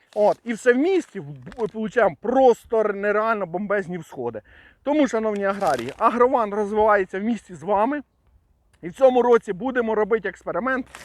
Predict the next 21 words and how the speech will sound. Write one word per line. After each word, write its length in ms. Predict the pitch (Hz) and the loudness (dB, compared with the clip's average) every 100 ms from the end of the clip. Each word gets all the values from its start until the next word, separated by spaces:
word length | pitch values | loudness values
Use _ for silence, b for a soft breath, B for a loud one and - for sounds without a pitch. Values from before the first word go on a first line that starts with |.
| B B | B B
Чотирьохкомпонентний 1160 | - 254 277 - 262 240 - 226 226 226 214 190 | -6 2 2 4 4 2 -4 -8 -4 -4 -4 -6
препарат, 560 | 190 190 190 170 202 226 _ b b b b - | -6 -4 -2 0 0 -2 _ b b b b -4
дефенсес, 840 | 170 254 240 240 - 262 302 - _ _ _ _ _ _ | 2 2 2 -4 -2 0 0 -2 _ _ _ _ _ _
інсектицид. 800 | 233 247 240 185 233 - 294 269 _ _ _ _ - | -4 -2 -4 -6 -8 -8 -10 -10 _ _ _ _ -10
І, 100 | 254 | 0
звісно, 600 | 302 349 381 359 269 262 - - | 2 2 0 -4 -8 -12 -12 -6
під 220 | 330 - | -4 -4
підготовку 680 | 254 226 240 269 254 - 220 | -2 2 2 2 -2 -2 -10
почви, 400 | 302 311 - 285 | -4 -4 -4 -6
щоб 200 | 254 240 | -4 -4
усе 280 | 226 254 | -2 0
було 220 | 220 220 202 | 2 2 2
по 140 | 196 | 0
феншую, 760 | - 214 - 392 330 320 269 170 | -4 -6 2 2 4 0 -6 -10
ми 320 | 208 320 381 262 | -4 0 0 -2
будемо 420 | 202 185 269 254 247 | -8 -8 -2 -2 0
вносити 460 | 240 233 214 180 _ _ - | -2 -2 -4 -10 _ _ -6
наш 360 | 262 311 240 | 0 0 0
Вітастар, 680 | 165 226 - 247 - 262 220 | -6 -6 -2 -2 0 0 0
шановні 340 | 190 175 160 | -4 -10 -8
аграрії. 480 | 156 151 131 107 95 | -8 -6 -8 -8 -12